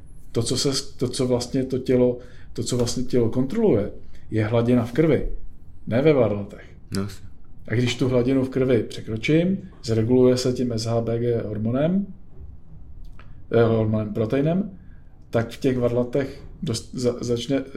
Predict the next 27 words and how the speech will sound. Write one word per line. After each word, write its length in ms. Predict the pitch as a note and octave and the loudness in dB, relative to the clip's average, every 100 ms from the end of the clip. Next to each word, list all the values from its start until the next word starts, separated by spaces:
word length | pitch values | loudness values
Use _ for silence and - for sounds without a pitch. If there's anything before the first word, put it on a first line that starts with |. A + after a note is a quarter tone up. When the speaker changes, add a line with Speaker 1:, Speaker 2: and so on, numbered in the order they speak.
| - | -10
Speaker 1:
eh, 40 | |
s-, 240 | - - - - - | -10 -10 -8 -10 -8
vlastně 360 | B2+ A#2 C#3 C3+ - - - | -6 -2 -2 -2 -6 -14 -6
se 180 | - - | -4 0
omezí 440 | D3 C#3 A#2 G#2 | 4 6 4 0
tvorba 300 | - G#2+ G#2+ | -4 -6 -6
testosteronu. 640 | G#2 - G#2+ - G#2 G2 - - - - - - | -8 -10 -10 -10 -10 -12 -14 -16 -16 -16 -12 -2
Omezí 360 | B2 B2+ B2+ | 2 2 2
se 140 | C#3 C3 | 0 -2
tvorba 280 | B2+ B2+ | -2 -2
spermí, 540 | A#2+ C#3 D3 D#3 G#2 - - - | 0 4 4 4 2 -2 -16 -12
zhorší 420 | A2 A2+ G#2+ - A#2+ | -4 -2 -2 -2 -2
se 400 | - A2+ G#2+ - - - - | 0 0 -2 -8 -20 -18 2
plodnost. 640 | C3 D3+ B2 - - - - - - | 4 6 4 0 -8 -14 -18 -16 -6
Speaker 2:
Aha. 280 | G2+ F#2+ G#2+ | -4 -4 -4
Speaker 1:
Takže 260 | G#2 A#2 A#2 | -2 0 0
všichni 300 | D3 D#3 E3+ | -2 0 4
lidi, 280 | B2 A#2 A#2+ | 4 4 2
kteří 440 | A#2+ A#2 B2 B2 - - | 0 0 0 0 -6 -8
začnou 560 | A#2 A2 C#3 C3+ C3+ C3+ - - | -6 -4 0 0 -2 -6 -14 -8
takzvaně 380 | G#2+ A2 C3+ C#3 | -4 0 0 0
sypat, 480 | A#2+ - - - - - - - | -4 -6 -8 -8 -14 -16 -14 -12
začnou 300 | G#2+ A2 A#2+ | -8 -2 0
brát 280 | A#2 A2+ A2+ | 2 2 2
ten 140 | B2 | -2
testosteron 800 | B2 - B2 - C3 B2+ A2+ - - | -4 -4 -6 -4 0 0 0 -2 -8
exogenní 580 | - G#2 G2+ G#2 G2+ | -6 -4 -4 -4 -6